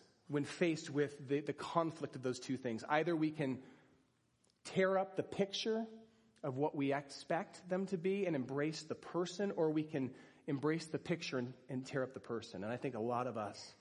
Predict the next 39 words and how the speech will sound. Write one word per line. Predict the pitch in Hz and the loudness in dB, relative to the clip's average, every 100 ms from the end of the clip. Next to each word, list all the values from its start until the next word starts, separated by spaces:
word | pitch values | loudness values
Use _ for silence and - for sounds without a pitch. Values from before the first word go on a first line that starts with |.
| - - | -20 -8
have | - 127 | -4 -2
been | 123 | 0
going | 123 131 135 | 2 2 0
through | - 139 | -2 0
our | 123 | 2
life | 123 117 113 - | 2 0 -4 -8
tearing | 139 123 117 | -4 -2 -2
up | 110 | -6
the | - | -10
person | - 110 104 - 90 - _ _ _ _ - | -8 -8 -8 -12 -16 -16 _ _ _ _ -8
because | 123 113 | -6 -4
they | 117 | -4
don't | 117 | -4
meet | 120 107 | -4 -4
our | 101 | -6
expectations. | 92 - 92 - 78 - - - - _ _ _ _ _ _ _ _ _ _ _ _ _ _ _ _ _ - - | -6 -10 -10 -8 -10 -12 -18 -20 -20 _ _ _ _ _ _ _ _ _ _ _ _ _ _ _ _ _ -18 -4
So | 156 | -2
the | 131 | -2
fruit | - 196 185 | 0 2 2
of | 151 | 0
following | - 170 170 160 143 | 2 4 4 0 -2
the | |
Spirit | 131 - - 160 143 | -4 -6 -2 0 0
is | 127 127 | -2 0
loving | 139 151 147 127 113 | 2 2 2 -4 -4
people, | - 107 - 90 85 - _ _ _ _ _ _ _ _ _ - | -6 -8 -6 -10 -12 -20 _ _ _ _ _ _ _ _ _ -18
finding | - 165 147 131 | -4 -2 0 -2
joy | 120 151 156 | 0 0 2
in | 147 | 0
the | 135 | 0
midst | 139 151 - | -2 -2 -2
of, | 143 123 127 - | -2 -2 -6 -8
of | 156 147 131 | -4 -2 -2
a | |
broken, | 113 131 135 131 | 0 2 2 -2
sin-scarred | 123 147 135 - 135 127 117 | -4 -4 -4 0 0 0 0
world, | 135 139 123 | 0 2 2
being | 139 151 | 2 2
at | 139 - | 0 -4